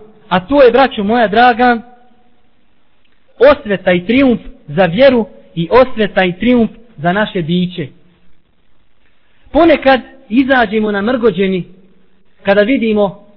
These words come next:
nekog čovjeka, da kažemo, koji radi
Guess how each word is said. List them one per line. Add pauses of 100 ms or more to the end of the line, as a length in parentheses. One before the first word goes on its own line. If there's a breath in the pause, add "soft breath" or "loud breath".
(140)
nekog
čovjeka, (840)
da
kažemo,
koji
radi